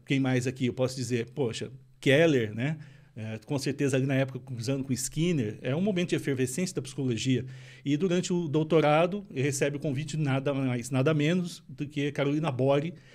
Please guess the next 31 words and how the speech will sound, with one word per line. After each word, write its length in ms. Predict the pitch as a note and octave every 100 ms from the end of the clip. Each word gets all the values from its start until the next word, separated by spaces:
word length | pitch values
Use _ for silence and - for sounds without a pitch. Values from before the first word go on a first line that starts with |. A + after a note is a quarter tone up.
| -
pra 80 | C3
voltar 300 | B2+ C#3 B2+
ao 60 | B2+
Brasil 520 | C#3 D3 C3+ C3+ F#3+
pra 160 | - F3
um 20 |
concurso 680 | - E3 - D#3+ F3+ - G3 -
que 380 | - D#3 F3 - -
ab-, 260 | C#3 C#3
da 140 | C3 C3+
abertura 420 | C3 B2+ C#3 F3
do 140 | D3
mestrado 640 | C#3 C3 - C#3+ D#3+ D3+ A2 - -
em 60 |
Educação 320 | C3+ C#3 C#3
Especial 380 | D3+ - C#3 C#3+
da 80 | C3+
ufscar 440 | C3 - C3+ B2+ C3 - - -
passou 280 | B2+ -
em 20 | C3
primeiro 320 | C3 B2 C3+
lugar 340 | F3 D3+ D3+ F3
e 20 |
constitui 760 | E3 E3 - - D#3+ F#3+ - - - -
corpo 280 | - C#3+ C#3+
docente 440 | C3+ B2+ C3+ D#3 D#3
como 220 | C#3 B2+
professor 360 | C3 B2+ -
associado 420 | C3 C3+ B2+ C3+ C3
desde 200 | C3 D3
então. 280 | D#3 A#2